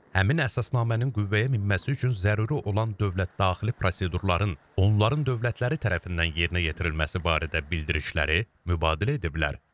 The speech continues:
Əsasnamənin yeddinci maddəsinin bu cür prosedurların yerinə yetirilməsi barədə sonuncu yazılı bildirişin alındığı gündə onun qüvvəyə minməsini təsbit etməsini nəzərə alaraq,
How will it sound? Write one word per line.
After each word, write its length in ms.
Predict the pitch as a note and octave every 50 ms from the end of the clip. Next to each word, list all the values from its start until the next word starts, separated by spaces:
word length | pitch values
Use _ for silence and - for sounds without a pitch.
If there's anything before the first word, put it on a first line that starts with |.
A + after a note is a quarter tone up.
| _ _ _ _ _ _ _ _ -
Əsasnamənin 720 | A#2+ A#2 - C#3+ B2+ - D3 C#3+ C3+ C3 B2+ B2 B2 A#2+
yeddinci 460 | A2 A#2 A2 - - A2+ G2+ F#2+ A2 G#2+
maddəsinin 640 | G#2+ G#2 F#2+ - - G#2 F#2 - G2+ F#2+ G2 F#2 E2 - -
bu 120 | G#2 G#2+ G#2
cür 160 | A2+ E2+ -
prosedurların 800 | - - G2+ F#2 - G2+ F#2+ F#2 E2+ F#2 G2 F#2+ F#2 G#2 G#2 G2
yerinə 320 | F2 F#2 F2+ F2+ F#2+ G#2 A#2
yetirilməsi 560 | A2 - - G#2 G2+ F#2+ F#2+ F#2 F2 - G#2
barədə 480 | F#2+ G2 F2 E2+ E2+ E2 D#2 F2 D#2 - _ - - - - - -
sonuncu 540 | - - - - A#2 G#2+ A#2 A#2+ A2+ D3+ E3+
yazılı 380 | C#3 B2 A2 F#2+ G#2 G#2+ G#2 F#2+
bildirişin 520 | G#2+ G2 F2+ F2 G2 F#2 - - A2 A2 - -
alındığı 540 | G2 F2 F2+ F2+ F2+ E2 F2 D#2+ F#2+ F#2 -
gündə 440 | - F2+ D#2+ D2+ D2+ - E2+ G#2+ B2 _ _ _
onun 320 | - G2 F2 F2+ A2+ D3+ C#3+
qüvvəyə 380 | C3+ B2+ A2+ G#2 B2 A#2 A#2 A#2+
minməsini 540 | A#2+ A2 G#2+ G#2 G#2+ G#2 - - - A2+ A2
təsbit 460 | - - G#2 F2+ - - - A2+ - G2
etməsini 640 | F2+ - - - F#2 E2+ - - F2 E2 F#2 A2 A2+ _
nəzərə 400 | - F#2 F#2 F2 E2+ F#2 F2 E2
alaraq, 400 | D#2+ D#2 D2+ D2+ D2+ E2 A2+ -